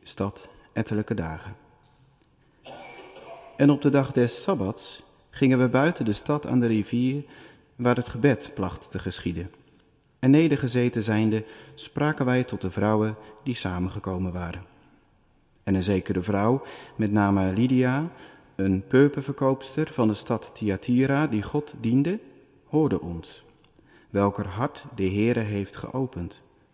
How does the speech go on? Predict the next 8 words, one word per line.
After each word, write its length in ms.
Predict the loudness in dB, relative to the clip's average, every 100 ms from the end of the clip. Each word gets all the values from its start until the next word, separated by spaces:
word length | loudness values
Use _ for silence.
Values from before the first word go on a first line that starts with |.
| _ _
dat 180 | -6 -4
zij 200 | -4 -4
acht 280 | -4 -8 0
nam 400 | 0 0 -4 -6
op 100 | -10
hetgeen 560 | -10 -10 -4 0 0 0
van 260 | -4 -6 -4
Paulus 540 | -2 -2 -4 -6